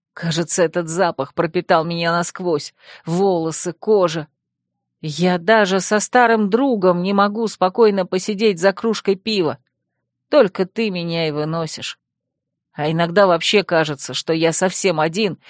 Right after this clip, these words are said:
и никто никогда мне уже не поможет.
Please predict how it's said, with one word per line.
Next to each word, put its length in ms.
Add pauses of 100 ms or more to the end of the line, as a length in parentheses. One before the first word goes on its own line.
(160)
и 160
никто 460
никогда 560
мне 200
уже 180
не 120
поможет. 640